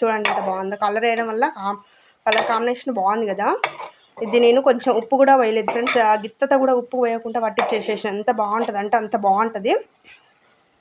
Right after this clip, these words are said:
కొంచెము మనం మసాలా వేసేద్దాం.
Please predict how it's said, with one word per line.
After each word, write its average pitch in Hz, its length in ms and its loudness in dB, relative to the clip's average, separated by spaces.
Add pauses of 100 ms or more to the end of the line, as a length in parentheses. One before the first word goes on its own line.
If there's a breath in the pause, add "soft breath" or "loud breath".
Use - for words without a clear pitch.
(1800 soft breath)
కొంచెము 262 460 2
మనం 254 240 0
మసాలా 269 320 0
వేసేద్దాం. 247 400 -2